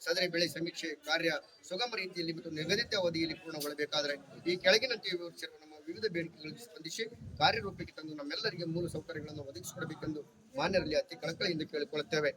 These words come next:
ಒಂದನೇದ್ದು, ಬೆಳೆ ಸಮೀಕ್ಷೆ ಕೈಗೊಳ್ಳಲು ಹೋದಾಗ ಹೊಲದಲ್ಲಿ ವಿವಿಧ ವಿಷಜಂತುಗಳಿಂದ ಸುರಕ್ಷಿತ ಕವಚಗಳನ್ನು, ಸೇಫ್ಟಿ ಶೂ ಹಾಗೂ ಇತ್ಯಾದಿಗಳನ್ನು ಕೊಡಬೇಕೆಂದು ಮನವಿ. ಪಿ ಆರ್ ಗಳ ಗುರುತಿನ ಚೀಟಿ ನೀಡಬೇಕು. ಸುಗಮ ರೀತಿಯಲ್ಲಿ ಬೆಳೆ ಸಮೀಕ್ಷೆ ಕೈಗೊಳ್ಳಲು ಸುಗಮ ರೀತಿಯಲ್ಲಿ ಜಿ ಪಿ ಎಸ್ ನಕ್ಷೆ ವ್ಯವಸ್ಥೆ ಮಾಡಿಕೊಡುವುದು.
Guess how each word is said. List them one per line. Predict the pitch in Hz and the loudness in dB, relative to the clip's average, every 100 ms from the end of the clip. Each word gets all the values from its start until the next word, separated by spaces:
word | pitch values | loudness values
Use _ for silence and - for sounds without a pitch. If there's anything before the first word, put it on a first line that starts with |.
| - - - - | -4 -20 -20 -4
ಒಂದನೇದ್ದು, | 165 175 170 147 - - - | 2 6 6 2 -8 -16 -4
ಬೆಳೆ | 156 202 | 2 4
ಸಮೀಕ್ಷೆ | 214 233 247 247 | 4 0 2 0
ಕೈಗೊಳ್ಳಲು | 233 208 190 190 170 | 2 0 2 4 6
ಹೋದಾಗ | 175 180 165 | 6 6 4
ಹೊಲದಲ್ಲಿ | 143 170 196 175 | 2 0 -2 -2
ವಿವಿಧ | 156 185 202 160 | -2 0 -2 -4
ವಿಷಜಂತುಗಳಿಂದ | 165 175 226 226 208 185 165 - - - | -8 -2 -2 0 0 2 2 0 -14 -8
ಸುರಕ್ಷಿತ | - 220 - - | 0 0 0 0
ಕವಚಗಳನ್ನು, | 175 147 185 - 180 160 - - - | 0 2 -2 0 0 0 -2 -16 -8
ಸೇಫ್ಟಿ | - 175 - 202 | 0 0 0 -4
ಶೂ | - 180 160 | -2 0 2
ಹಾಗೂ | 143 160 165 | 2 -2 -2
ಇತ್ಯಾದಿಗಳನ್ನು | - 190 185 160 156 | 2 2 2 -6 -6
ಕೊಡಬೇಕೆಂದು | 147 156 160 160 151 | -6 -6 -6 -6 -4
ಮನವಿ. | 151 151 139 - - - _ _ | -2 -2 -4 -10 -20 -20 _ _
ಪಿ | 190 | 0
ಆರ್ | 226 240 | 4 4
ಗಳ | 208 185 | 6 6
ಗುರುತಿನ | - - 165 170 | 4 0 -8 -8
ಚೀಟಿ | - - 180 | -8 -8 -2
ನೀಡಬೇಕು. | 165 147 139 - - - - | -2 0 -4 -6 -18 -20 -14
ಸುಗಮ | - 170 220 | -6 -2 0
ರೀತಿಯಲ್ಲಿ | 208 196 185 165 | -2 -2 -6 -4
ಬೆಳೆ | 151 175 | -4 -4
ಸಮೀಕ್ಷೆ | 180 175 - 165 | -4 -4 -6 -8
ಕೈಗೊಳ್ಳಲು | 160 160 156 156 | -6 -8 -10 -10
ಸುಗಮ | 151 156 180 | -10 -2 0
ರೀತಿಯಲ್ಲಿ | 165 165 151 - - - - | 0 -2 -6 -10 -20 -12 -6
ಜಿ | |
ಪಿ | 170 175 | -4 2
ಎಸ್ | 180 - - _ _ | 2 2 -6 _ _
ನಕ್ಷೆ | 151 165 180 | -2 0 -2
ವ್ಯವಸ್ಥೆ | 156 160 165 170 | -2 -2 -4 -4
ಮಾಡಿಕೊಡುವುದು. | 151 147 151 147 | -4 -4 -4 -4